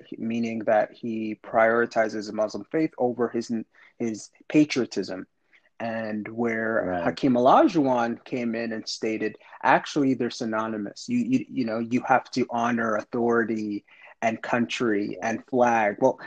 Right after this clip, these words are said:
Speaker 1: this is really problematic now, right? 'Cause that's, that's where, you know, the old adage of c-, divide and conquer. So if you can, if you
Speaker 2: Yeah.
Speaker 1: can show a much less threatening version of Islam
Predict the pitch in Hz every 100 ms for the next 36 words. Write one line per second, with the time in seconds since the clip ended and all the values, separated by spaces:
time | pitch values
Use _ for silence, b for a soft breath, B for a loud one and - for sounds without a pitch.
0 | B 170 160 147 151 151 139 - 139 151
1 | 202 339 320 156 135 110 98 104 117 165
2 | - 120 139 139 - - - 143 - 143
3 | 139 135 131 127 120 123 120 120 127 127
4 | 127 120 117 123 120 117 - - b b
5 | b - 131 120 117 139 170 - 240 247
6 | 160 87 - _ _ _ - 120 135 190
7 | 202 180 B B - 151 175 165 160 -
8 | 208 208 165 170 170 - - - _ _
9 | _ - - - - 139 147 156 - 151
10 | 143 160 170 143 131 117 117 113 110 107
11 | 107 101 110 110 165